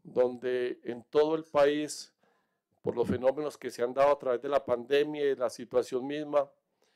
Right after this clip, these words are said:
de desempleo y de, mm, algunas situaciones adicionales,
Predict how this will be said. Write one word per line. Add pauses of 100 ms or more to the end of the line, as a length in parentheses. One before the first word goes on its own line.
(200)
de
desempleo
y
de, (100)
mm, (1200)
algunas
situaciones
adicionales,